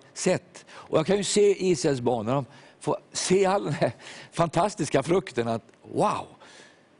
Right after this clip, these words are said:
vindruvor." Jag tänkte, "Du har ätit löksoppa i hela ditt liv och nu ska du få en vindruva." Att få sätta den i munnen måste ju vara något alldeles fantastiskt. Och alla är glada,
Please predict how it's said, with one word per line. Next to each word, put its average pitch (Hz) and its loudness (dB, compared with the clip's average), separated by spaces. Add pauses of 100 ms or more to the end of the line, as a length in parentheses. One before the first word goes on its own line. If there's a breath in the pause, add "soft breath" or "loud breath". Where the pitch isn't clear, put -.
(340)
vindruvor." 156 2 (320)
Jag - -6
tänkte, 196 0
"Du 165 2
har 190 4
ätit 156 0
löksoppa 165 0
i 147 0 (100)
hela 123 2
ditt 113 0
liv 139 0
och 123 -2
nu 131 -2
ska 147 -2
du 147 -2
få 139 -2
en 127 -2
vindruva." 139 0 (300 loud breath)
Att - -4
få 160 0
sätta 196 2
den 196 2
i 170 2
munnen 156 2
måste 139 -2
ju 123 0
vara 113 0
något 120 -2
alldeles 117 -2
fantastiskt. - -4 (800 loud breath)
Och 170 4
alla 165 2
är 160 2
glada, 131 2